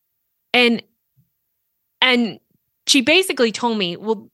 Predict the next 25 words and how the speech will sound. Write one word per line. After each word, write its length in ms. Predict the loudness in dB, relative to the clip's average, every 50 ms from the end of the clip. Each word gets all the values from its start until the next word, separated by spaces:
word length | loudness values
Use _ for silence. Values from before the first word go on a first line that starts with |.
| -16
that's 340 | -4 0 0 0 0 0 -2
an 100 | -4 -4
impossible 640 | -4 -6 -6 -8 -8 -8 -6 -6 -4 -4 -4 -4
task 460 | -4 -4 -6 -6 -4 -6 -6 -8 -8 -8
because 320 | -6 -2 -2 -2 -2 0
what's 220 | 0 0 0 0
been 220 | -2 -2 0 0 0
done 260 | 0 0 -2 -2 -4
and 160 | -6 -6 -6
those 200 | -6 -6 -6 -6
things 260 | -6 -6 -6 -4 -4
that, 200 | -4 -6 -6 -6
the 80 | -6 -8
stories 320 | -6 -4 -4 -4 -4 -4
that 100 | -6 -8
you've 180 | -8 -8 -10 -10
created 360 | -8 -6 -6 -6 -6 -6 -6
will 180 | -6 -8 -6 -4 -2
always 340 | -2 -2 -2 -4 -6 -8
be 160 | -8 -6 -6 -6
a 40 |
chapter 560 | -6 -8 -6 -2 -2 -2 -2 -4 -4 -4 -4 -4
in 200 | -4 -6 -6 -4
your 120 | -6 -6
book. 440 | -6 -8 -8 -10 -10 -12 -20 -20